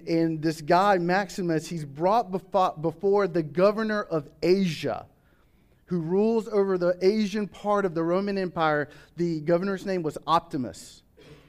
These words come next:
which, just as an aside, people had way cooler names back then than we do now. Like, we have John and Jeff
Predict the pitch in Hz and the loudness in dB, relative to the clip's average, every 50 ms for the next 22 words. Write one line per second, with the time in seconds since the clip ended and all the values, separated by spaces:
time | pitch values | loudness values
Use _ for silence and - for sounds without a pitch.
0 | - - - - - _ _ - 180 180 - - 214 226 214 - 202 185 180 170 | -20 -20 -20 -20 -20 _ _ 2 2 2 2 2 0 0 0 0 -4 -6 -4 -2
1 | 160 151 156 - - 220 202 196 185 170 151 - - 220 220 220 202 202 185 170 | -4 -4 -4 -4 -2 0 2 4 4 2 2 0 -4 -8 -4 -2 0 0 0 0
2 | 151 143 147 139 139 143 147 165 190 254 269 254 226 196 175 - - 220 208 190 | -2 -4 -8 -12 -12 -12 -12 -4 2 4 6 6 6 6 4 2 0 0 2 2
3 | 180 175 165 175 185 180 170 165 151 - 151 160 160 156 156 156 156 170 170 165 | 2 2 2 2 2 2 2 0 0 -2 0 2 2 2 2 -2 -2 -2 0 0
4 | 160 160 160 156 151 151 160 165 156 156 156 147 151 165 165 160 160 127 107 104 | 0 0 0 -2 0 0 0 0 0 0 -2 0 0 0 0 0 0 -2 -4 -6
5 | - - - - - - - - 170 175 165 175 220 262 262 247 208 175 160 143 | -12 -18 -20 -20 -20 -20 -10 -2 2 2 2 2 2 2 2 2 2 0 -2 -4
6 | 135 135 123 113 104 - - 180 185 208 208 190 - - 151 139 135 143 139 127 | -6 -10 -12 -16 -12 -6 -2 -2 0 2 2 2 2 0 0 -4 -4 -6 -6 -6
7 | 120 104 - - - 143 196 226 208 160 131 - - - | -8 -10 -12 -8 0 4 4 6 6 4 0 -4 -10 -10